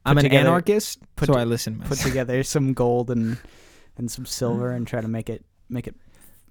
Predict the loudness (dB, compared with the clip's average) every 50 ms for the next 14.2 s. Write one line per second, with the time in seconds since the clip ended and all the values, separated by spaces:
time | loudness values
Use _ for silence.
0 | -20 -20 -12 -8 -8 -8 -8 -8 -8 -8 -8 -8 -8 -8 -10 -10 -10 -10 -8 -4
1 | 0 0 2 2 0 0 0 -2 -2 -2 -2 -2 -2 -2 -4 -4 -6 -6 -4 0
2 | 0 2 2 0 0 -2 -4 -4 -6 -6 -6 -2 2 2 4 4 4 2 2 2
3 | 2 2 4 2 2 0 0 -2 -2 -4 -4 -6 -6 -4 -4 -2 -2 -4 -8 -12
4 | -12 -16 _ _ _ _ _ _ _ _ _ _ _ -6 -4 -2 -2 -2 -2 -2
5 | -2 0 0 0 0 0 -6 -10 -14 _ _ _ _ _ _ _ _ _ _ -12
6 | -12 -10 -6 -4 -2 -2 -2 -2 -4 -6 -12 -14 -16 -16 -16 -18 -20 -20 -20 -10
7 | -10 -10 -4 -4 -4 -2 0 0 0 0 0 -2 -8 -10 -12 -14 -18 -20 -20 -10
8 | -2 0 2 2 2 2 0 -4 -6 -6 -6 -6 -10 -14 -16 -18 -18 _ _ _
9 | _ _ _ _ -20 _ _ _ _ _ _ -10 -8 -6 -6 -6 -8 -10 -14 -20
10 | -20 _ _ _ _ _ -20 -20 -20 _ _ -12 -12 -12 -10 -10 -8 -4 -2 0
11 | 2 2 2 2 2 -2 -4 -8 -14 -16 -18 -20 -20 _ -20 _ _ 0 2 4
12 | 4 4 2 0 -4 -10 -12 -20 -20 -20 _ _ _ _ _ _ -2 0 2 2
13 | 2 2 0 0 0 -2 -2 -4 -6 -6 -6 -4 -4 -4 -6 -6 -8 -10 -10 -12
14 | -14 -14 -14 -16